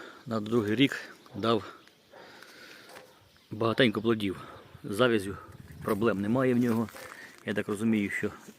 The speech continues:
Rubik Ranch його запилив прекрасно. Такі плоди.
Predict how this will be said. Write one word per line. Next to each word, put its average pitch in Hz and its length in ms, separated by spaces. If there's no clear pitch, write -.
Rubik 113 440
Ranch 135 240
його 110 120
запилив 113 380
прекрасно. 107 540
Такі - 240
плоди. 107 380